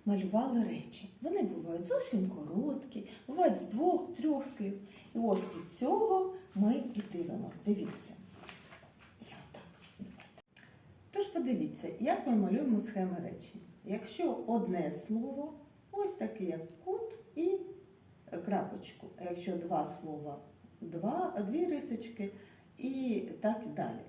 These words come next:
Дивіться. Наприклад, нам треба сказати таке речення «холодно». Одним словом, зараз же холодно? Холодно. Ось воно так буде зашифровано. Холодно і крапочка. Якщо ми скажемо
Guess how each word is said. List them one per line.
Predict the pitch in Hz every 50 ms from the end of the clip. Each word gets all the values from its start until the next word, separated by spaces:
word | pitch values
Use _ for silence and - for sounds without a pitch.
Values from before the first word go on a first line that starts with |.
| - -
Дивіться. | 208 254 240 - - - - - - - - - - - - _ _ _ _ -
Наприклад, | 330 392 392 - 466 - - 226 202 - -
нам | 302 311 247
треба | - 240 240 196 220
сказати | 208 - - 208 196 165 160 160 - - 170 160 160 - - - - - - -
таке | - 202 190 - 202 202
речення | 294 370 370 - 311 277 262 262 254 - - -
«холодно». | - - 226 175 156 - - 339 339 -
Одним | - 370 - 359 302 240
словом, | - - - 151 151 165 185
зараз | 208 214 226 254 254 240
же | 302
холодно? | - - - 403 - 202 - 226 202 - -
Холодно. | - 277 233 214 202 190 185 185 190 - - - - - - -
Ось | - 440 480 466 480
воно | 349 330 320 339 370
так | 359 320 - - - -
буде | 220 208 202 190
зашифровано. | 180 180 175 180 170 165 160 - 165 156 147 151 151 151 185 190 -
Холодно | 392 381 339 285 233 220 226 226 233 - - - - -
і | -
крапочка. | - - 208 202 202 - - - - - - - - - - - - - - - - - - - - - -
Якщо | 202 208 - - - - 247 247 262 254 247 - - - - -
ми | 190 233 233 240
скажемо | 233 - - 214 208 196 185 190 180 170 160